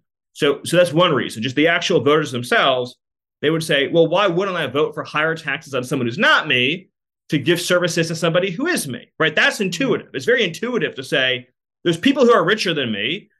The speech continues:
so I'll tax them more, and then you're gonna give me more money," right? That's intuitive. It's not intuitive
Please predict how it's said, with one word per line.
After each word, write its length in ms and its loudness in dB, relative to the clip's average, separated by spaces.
so 180 2
I'll 200 4
tax 340 -2
them 180 2
more, 760 4
and 100 0
then 120 0
you're 100 2
gonna 160 2
give 220 -2
me 240 -2
more 220 -4
money," 440 -2
right? 200 0
That's 260 -4
intuitive. 800 -4
It's 160 -2
not 180 0
intuitive 920 -4